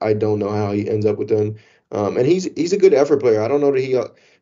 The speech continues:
he doesn't have the frame, obviously, to be, like,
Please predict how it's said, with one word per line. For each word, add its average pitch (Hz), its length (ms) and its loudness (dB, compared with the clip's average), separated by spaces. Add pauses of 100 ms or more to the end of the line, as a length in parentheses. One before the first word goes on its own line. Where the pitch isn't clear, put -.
he 143 80 -4
doesn't 180 200 2
have 151 160 -2
the 113 80 -2
frame, 123 360 -4
obviously, 117 420 -4
to 107 80 -2
be, 107 380 -4
like, - 420 -6